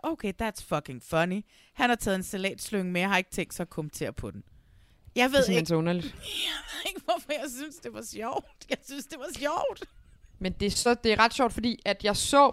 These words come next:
Speaker 2: på Mette Sommers profil, at hun havde lagt et eller andet op med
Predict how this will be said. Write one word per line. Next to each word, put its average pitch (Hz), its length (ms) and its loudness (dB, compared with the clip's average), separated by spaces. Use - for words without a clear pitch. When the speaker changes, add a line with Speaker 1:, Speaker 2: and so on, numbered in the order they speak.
Speaker 2:
på 254 100 2
Mette 202 240 0
Sommers 233 440 2
profil, 156 560 -6
at 208 180 4
hun 220 220 2
havde 196 160 4
lagt 170 280 4
et 240 180 2
eller 233 120 0
andet 208 220 2
op 185 260 6
med 185 180 0